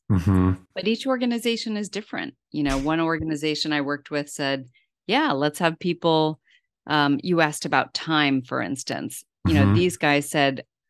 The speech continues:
Speaker 2: "We can have a bunch of people get together once a month and
Speaker 1: Mm-hmm.
Speaker 2: do some of these, um, you know, almost catalyze these experiments."
Speaker 1: Mm-hmm.
Speaker 2: Others are doing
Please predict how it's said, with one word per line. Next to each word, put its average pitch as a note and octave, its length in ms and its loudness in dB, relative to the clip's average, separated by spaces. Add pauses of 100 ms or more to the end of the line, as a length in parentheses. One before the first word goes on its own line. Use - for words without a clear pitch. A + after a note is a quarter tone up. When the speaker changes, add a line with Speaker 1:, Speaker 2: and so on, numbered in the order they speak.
(220)
Speaker 2:
"We F#3+ 180 4
can G3 200 2
have E3 240 4
a C#3+ 60 2 (100)
bunch D#3 200 4
of D3 120 -4
people C#3 720 2
get D3+ 240 2
together C3+ 720 0 (880)
once E3 300 2
a D#3+ 60 0
month C#3 460 4 (380)
and C3+ 320 0
Speaker 1:
Mm-hmm. F#2+ 460 0 (120)
Speaker 2:
do E3+ 200 -2
some D#3 220 0
of C3+ 180 0
these, C3+ 440 -2 (200)
um, B2 560 -4
you D#3 80 -10
know, B2 280 -6
almost D#3 380 -4
catalyze D3 680 0
these C3+ 240 -6
experiments." B2+ 840 -6 (220)
Speaker 1:
Mm-hmm. G2+ 300 4
Speaker 2:
Others F3 600 2 (220)
are D#3 160 0
doing E3 640 -2